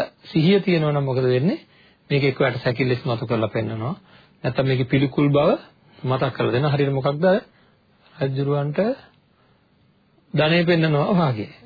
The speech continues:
හරිද? ඒ වගේම මේ මතක් කරලා දෙන එකට අපිලාපන කියලා කිව්වා. ඊළඟට, අ, ඒකත් එක්කම අර නැගිලා ආපු අකුසලය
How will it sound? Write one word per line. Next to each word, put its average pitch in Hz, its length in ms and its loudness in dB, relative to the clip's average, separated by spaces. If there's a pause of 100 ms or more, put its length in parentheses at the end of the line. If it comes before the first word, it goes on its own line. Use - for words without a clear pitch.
(200)
හරිද? 151 300 -2 (640)
ඒ 135 100 2
වගේම 170 320 4
මේ 170 220 2
මතක් 143 340 -2
කරලා 180 300 2
දෙන 185 180 4
එකට 190 300 2 (880)
අපිලාපන 160 560 0
කියලා 101 220 -2
කිව්වා. 147 280 -2
ඊළඟට, 160 480 -2 (1160)
අ, 151 80 -4 (200)
ඒකත් 165 400 0
එක්කම 196 300 0
අර 190 120 2
නැගිලා 165 420 0
ආපු 180 200 -4 (760)
අකුසලය 170 500 2